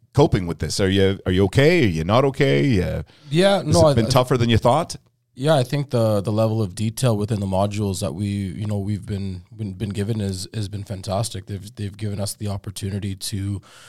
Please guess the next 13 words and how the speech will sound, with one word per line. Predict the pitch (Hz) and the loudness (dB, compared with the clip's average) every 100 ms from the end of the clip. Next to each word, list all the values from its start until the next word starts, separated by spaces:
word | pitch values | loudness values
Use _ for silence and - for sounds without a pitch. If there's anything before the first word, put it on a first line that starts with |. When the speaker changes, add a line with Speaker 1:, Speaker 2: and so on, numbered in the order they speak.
| - _ | -20 _
Speaker 2:
um, | - 101 98 - | -6 -6 -6 -6
understand, | 107 101 - - 101 104 101 | -6 -6 -6 -6 -4 -4 -6
you | |
know, | 101 | -8
we've | 98 98 | -8 -8
been | 104 101 | -6 -4
in | 101 | -4
the | |
children's | 95 - 101 98 98 | -6 -2 -2 -2 -4
license | 101 95 - 95 | -2 -2 -4 -4
to | 107 | -6
understand, | 101 92 - 104 110 104 101 - - | -6 -8 -6 -4 -4 -4 -10 -16 -14
um, | 104 98 98 92 | -10 -8 -10 -12